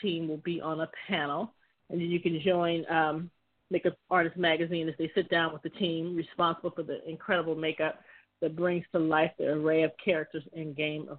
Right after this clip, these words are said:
Thrones. And then, of course, there are different, um,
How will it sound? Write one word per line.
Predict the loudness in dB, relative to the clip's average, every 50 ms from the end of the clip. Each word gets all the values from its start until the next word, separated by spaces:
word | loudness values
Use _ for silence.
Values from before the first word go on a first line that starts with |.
| -16 _ -12
Thrones. | -10 -6 -4 -4 -4 -4 -4 -4 -6 -8 -10 -10 -12 _ _ _ _ _ _ _ _ _ _ -2
And | 2 2
then, | 4 4
of | 2 2
course, | 2 2 2 2 2 0
there | 0 0
are | 0
different, | 0 -2 -2 -2 -2 -2 -2 -2 -2 -2 0
um, | 2 2 2 0 -2 -4 -8